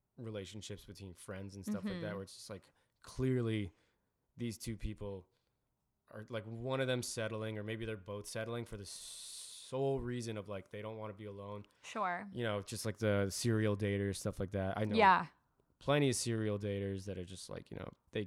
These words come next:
Speaker 1: can't be alone with their own thoughts,
Speaker 2: Oh
Speaker 1: I'm
Speaker 2: my
Speaker 1: sure.
Speaker 2: God. I know. Yeah. I, I have <laughs> quite a few.
Speaker 1: Yeah.
Speaker 2: I have known a, quite a few people like that. And I, to me, it's always just, like, sad because, I mean, I have only been in, like, maybe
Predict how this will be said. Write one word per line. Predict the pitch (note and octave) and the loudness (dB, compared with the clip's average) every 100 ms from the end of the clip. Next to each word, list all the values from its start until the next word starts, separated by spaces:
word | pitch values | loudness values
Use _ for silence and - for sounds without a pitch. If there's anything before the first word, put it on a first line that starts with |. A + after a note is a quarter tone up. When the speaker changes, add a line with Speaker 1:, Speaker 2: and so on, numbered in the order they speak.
| - | -4
Speaker 1:
can't | - G2 | -4 -2
be | G2 | 0
alone | F#2 F2 | -2 -4
with | E2 | -4
their | E2+ | -6
own | D#2 D#2 | -6 -6
thoughts, | D#2 C#2+ | -8 6
Speaker 2:
Oh | B3+ C4 | 10 12
Speaker 1:
I'm | |
Speaker 2:
my | B3 | 10
Speaker 1:
sure. | A#3+ | 10
Speaker 2:
God. | A#3 A3+ F#3+ | 12 12 10
I | G#3+ | 6
know. | A3 - | 4 2
Yeah. | A3 A#3 F#3 F3 | 10 12 12 12
I, | G#3 G#3 A3 B3 - G3+ G#3 G#3+ G#3 | 12 12 10 6 10 10 10 6 4
I | G3 | 6
have | G3+ F3+ F3 | 10 10 10
<laughs> | - | 6
quite | A3+ F#3+ | 8 8
a | |
few. | F#3+ G#3 D4+ C#4+ B3+ | 8 10 12 12 10
Speaker 1:
Yeah. | - - - - | 4 -2 -6 10
Speaker 2:
I | A3 A#3+ | 12 12
have | A3+ A3 | 12 10
known | A3 G#3+ G#3 | 10 10 10
a, | A3+ | 10
quite | G#3 F3 | 12 12
a | F#3 | 8
few | - F3+ | 4 2
people | F3+ F3 G3 | 2 4 6
like | G3 G#3 - | 6 6 8
that. | G#3 G#3+ | 8 8
And | F#3 | 4
I, | F#3 F3+ - | 2 0 0
to | C4 | 4
me, | B3+ D#4+ | 6 6
it's | F4+ | 6
always | E4+ D#4 | 4 4
just, | C4+ - | 4 2
like, | A3+ | 2
sad | - - F#3 F#3 | 4 10 10 10
because, | G3+ - F3+ F3 - - - - - D4+ | 6 4 4 4 -4 -20 -20 -18 8 8
I | |
mean, | F4+ E4 - | 10 6 10
I | B3+ C#4 | 12 12
have | E4+ F4 | 12 8
only | D#4+ C#4+ C4 | 6 4 6
been | A3 G3 | 6 6
in, | G3+ G3 | 2 2
like, | F3 - | 0 0
maybe | F3+ E3+ E3+ E3+ E3+ F3+ | -2 -2 0 0 0 -2